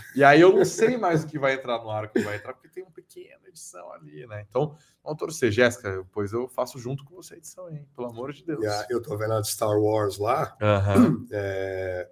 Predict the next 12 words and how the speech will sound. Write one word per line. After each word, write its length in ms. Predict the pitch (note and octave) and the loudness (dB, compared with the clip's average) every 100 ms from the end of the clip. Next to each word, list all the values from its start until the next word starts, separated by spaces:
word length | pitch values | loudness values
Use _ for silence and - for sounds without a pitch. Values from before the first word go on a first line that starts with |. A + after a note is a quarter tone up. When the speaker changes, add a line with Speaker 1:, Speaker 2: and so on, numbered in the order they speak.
| _ | _
Speaker 2:
pra 140 | - F#2+ | -6 -4
quem 220 | B2 B2 | 2 2
não 160 | B2 | 2
viu, 440 | F#2+ A2 B2+ F2+ - _ _ _ _ | 0 2 2 2 -4 _ _ _ _
assistam 520 | A2 - - C#3 - D3 | -12 -10 -8 -8 -2 2
os 280 | B2 G2 | 2 0
nove 540 | G#2 A#2 B2+ F#2+ F2+ - _ | 0 2 2 -2 -10 -14 _
e 60 | G2+ | -12
vejam 440 | F#2+ A#2 C3 G2+ | -2 0 2 0
as 100 | F#2 | -6
sequências 560 | F#2+ - F2+ F2 - - | -10 -10 -10 -10 -14 -20
também. 280 | - F2+ | -18 -18